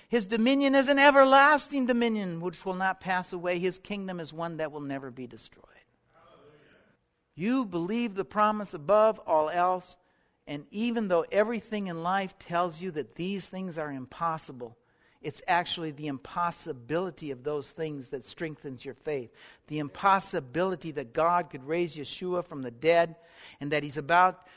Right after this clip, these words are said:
to return to rule strengthens your faith,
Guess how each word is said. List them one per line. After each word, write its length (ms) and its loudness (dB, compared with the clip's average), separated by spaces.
to 140 -4
return 720 -4
to 140 -10
rule 640 -2
strengthens 720 -4
your 120 -4
faith, 460 0